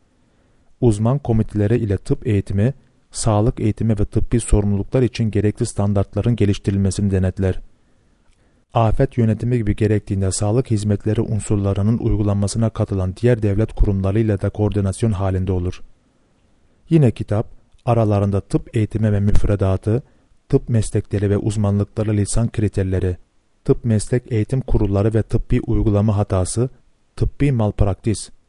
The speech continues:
sorumluluğu olmak üzere sağlık hizmetlerini en iyi şekilde tamamlamak için tamamlayıcı konular ve kuralları ele alıyor. Kitap ayrıca hilafet devletinde ilaç ve ilaç sanayilerini,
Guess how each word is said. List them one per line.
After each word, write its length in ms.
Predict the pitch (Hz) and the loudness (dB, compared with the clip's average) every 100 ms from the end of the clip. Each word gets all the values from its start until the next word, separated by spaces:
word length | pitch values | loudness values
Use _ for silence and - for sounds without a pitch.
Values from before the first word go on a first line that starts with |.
| _ - | _ -20
sorumluluğu 640 | - 123 113 110 104 107 | 0 2 2 0 0 0
olmak 380 | 104 101 120 120 | 0 0 0 0
üzere 260 | 104 101 104 | 0 0 0
sağlık 440 | 104 101 113 - | -2 -2 -2 -4
hizmetlerini 600 | 104 107 95 101 95 95 | -2 -2 0 -2 -2 -2
en 180 | - 139 | 0 0
iyi 100 | 120 | 0
şekilde 380 | - 107 104 98 | 0 -4 -4 -4
tamamlamak 560 | 107 104 101 107 117 | -2 -2 0 0 -2
için 300 | 104 113 139 - _ _ | -4 -2 -4 -6 _ _
tamamlayıcı 600 | - 113 104 104 95 95 | -4 -2 0 0 0 -2
konular 400 | - 104 98 107 | 0 0 0 0
ve 80 | 117 | -2
kuralları 500 | - 117 104 98 98 | 0 0 2 0 -2
ele 180 | - 104 | -2 -2
alıyor. 400 | 95 90 87 - - _ _ _ _ _ _ _ _ - | -2 -2 -4 -6 -12 _ _ _ _ _ _ _ _ -10
Kitap 400 | 151 156 147 - | -2 -2 -2 0
ayrıca 340 | 120 131 127 | 4 4 2
hilafet 580 | 101 113 110 - 143 - | 0 0 0 0 -2 0
devletinde 440 | 107 101 - 101 | 0 0 0 -2
ilaç 380 | - 110 123 - | -2 -2 -2 -2
ve 60 | - | -2
ilaç 260 | 110 113 | -2 -2
sanayilerini, 760 | - 107 101 98 95 92 95 127 | -2 -2 0 -2 -2 -2 0 -2